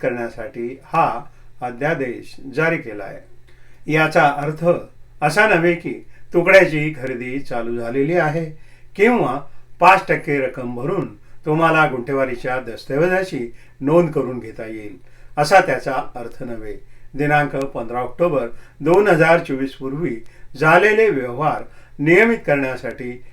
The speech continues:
या अध्यादेशाचा निश्चितच उपयोग होईल. नवीन तुकडा पाडता येणार नाही.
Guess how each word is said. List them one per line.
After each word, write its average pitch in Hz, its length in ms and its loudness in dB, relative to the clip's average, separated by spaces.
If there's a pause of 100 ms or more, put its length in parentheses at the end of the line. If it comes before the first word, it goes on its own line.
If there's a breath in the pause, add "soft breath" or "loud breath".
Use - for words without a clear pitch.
(140 soft breath)
या 139 240 2
अध्यादेशाचा 151 1120 -2 (300 soft breath)
निश्चितच 147 960 -4
उपयोग 123 640 -10
होईल. 123 320 -2 (380 soft breath)
नवीन 196 360 4
तुकडा 127 380 -2
पाडता 117 460 -8
येणार 107 340 -10
नाही. 113 440 -14